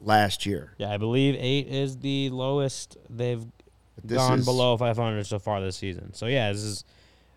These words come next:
Speaker 2: as far as, like, low points. <laughs> Like, this is it, <laughs> right? Like
Speaker 1: I'm watching Cody. His head's just nodding.
Speaker 2: Yeah,
Speaker 1: Yep.
Speaker 2: yeah.
Speaker 1: Yep.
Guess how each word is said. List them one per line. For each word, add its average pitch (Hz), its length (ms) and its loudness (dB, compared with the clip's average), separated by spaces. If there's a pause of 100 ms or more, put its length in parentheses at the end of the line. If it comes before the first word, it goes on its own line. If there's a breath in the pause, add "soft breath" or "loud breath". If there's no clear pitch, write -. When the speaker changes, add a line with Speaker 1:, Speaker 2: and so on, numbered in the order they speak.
Speaker 2:
as 101 80 -8
far 107 140 0
as, 104 80 0
like, 92 160 -6
low 92 180 -2
points. 127 540 -4
<laughs> 151 40 2 (480 soft breath)
Like, 107 80 -4
this 107 140 -2
is 104 100 -6
it, 117 280 2 (160)
<laughs> 143 180 -2
right? 156 300 6
Like 165 440 6
Speaker 1:
I'm 151 120 4
watching 131 380 2
Cody. 113 360 4 (460 soft breath)
His 98 100 -8
head's 120 300 8
just 104 160 0
nodding. 104 440 2
Speaker 2:
Yeah, 101 280 4
Speaker 1:
Yep. 95 100 -6 (180)
Speaker 2:
yeah. 98 180 -6 (400)
Speaker 1:
Yep. 98 80 2